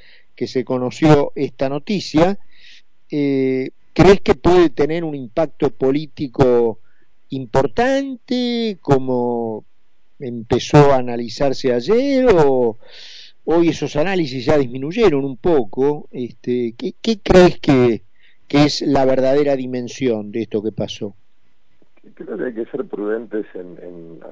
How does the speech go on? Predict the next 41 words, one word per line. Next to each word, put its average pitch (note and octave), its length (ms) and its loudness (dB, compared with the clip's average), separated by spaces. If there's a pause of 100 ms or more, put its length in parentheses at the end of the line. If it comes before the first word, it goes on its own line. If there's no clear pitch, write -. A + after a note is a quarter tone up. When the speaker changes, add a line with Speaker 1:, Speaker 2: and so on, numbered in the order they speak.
Speaker 2:
acercarse F#2+ 480 -4
a - 20 0
la F2+ 100 2
cuestión A2 600 -2 (120)
y F2+ 120 -10
lo E2+ 160 -4
primero G2+ 340 -4
que - 140 -6
te F2 100 -10
diría G#2 320 -6
es F#2 100 -10
ver F#2 180 -12
para - 260 -10
creer. F#2 380 -4 (380)
Eh, D2+ 540 -14 (200)
creo F2 380 -8
que - 160 -16
lo D#2+ 440 -10
que, E2+ 300 -14
que D#2+ 100 -16
se - 120 -20
está F2+ 160 -8
conformando F2 580 -8
ahora F#2 200 -8
dentro E2 360 -12
del F2+ 120 -10
bloque E2 480 -12 (640)
este F#2+ 300 -10
nuevo, F#2+ 640 -6
eh, E2+ 560 -14 (240)
me E2 120 -14
parece E2+ 560 -12
que D2 380 -14 (220)
primero F2+ 380 -8
va F#2 80 -4
a F2 40 -8
tener E2+ 200 -10
que F2 80 -8
demostrar E2+ 500 -6
cuál E2+ 200 -4
es, D#2+ 100 -8